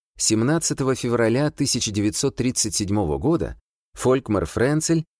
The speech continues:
направил президенту Рейхспалаты культуры обстоятельную жалобу против исключения. Возражение его адвоката Карла Фридриха Шрибера от двадцать девятого апреля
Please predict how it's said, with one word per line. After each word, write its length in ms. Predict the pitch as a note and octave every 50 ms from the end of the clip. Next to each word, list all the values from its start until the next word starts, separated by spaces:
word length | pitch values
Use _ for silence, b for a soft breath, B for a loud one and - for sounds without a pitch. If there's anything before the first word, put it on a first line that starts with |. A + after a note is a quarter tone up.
| _ _ -
направил 560 | E2+ G2 G#2 G#2+ - - D#3+ F3+ E3+ E3+ D#3+
президенту 640 | - D#3+ C#3 A2+ C3 A#2+ G#2 C3+ D3 D3 - C3
Рейхспалаты 640 | A#2+ A#2+ A2+ - - - G#2 G2+ G2 G2+ G2 - E2
культуры 560 | - E2 D#2 D2 - - D3+ D#3 D#3+ D3+ - _ _ _ _ -
обстоятельную 1000 | G2+ G#2 - - - - A2 G2+ G2+ D3 E3+ E3 - D3+ C#3+ C#3 C3+ B2+ A#2+ G#2+
жалобу 500 | F2 E2+ G2 G#2+ B2 C#3 D3 B2 C#3 C3+
против 400 | - - F#2+ E2 - E2+ - -
исключения. 720 | F2 - - G#2+ A2 - - - C#2 B1+ A1+ G#1 G1+ - _ _ _ _ _ _ _ _ _ _ _ -
Возражение 800 | - D#2 A2 A2+ G2 A#2 A2+ A#2+ A2 A#2+ D#3+ F3+ E3+ E3 D#3 D3+
его 300 | C#3 B2 C3+ C3 C3 C3+
адвоката 600 | C3 A#2+ A2 A#2 A#2 - - D3 D3+ D3+ - B2+
Карла 400 | A#2+ - C3 C3 C3+ C3 B2+ B2
Фридриха 520 | A2 - A#2+ A#2+ A#2+ A2 G#2 G2+ - G#2+ -
Шрибера 560 | - - G2+ A#2 C#3+ C3+ G2+ F2+ E2+ E2+ E2+
от 80 | E2 D2+
двадцать 360 | E2+ G#2 G#2+ - - G#2+ F2+
девятого 460 | E2 F#2 F#2+ G#2+ G#2 - F2 D2+ C#2+
апреля 540 | B1+ - - G2 B2+ D#3+ D3 G2 A#1+ -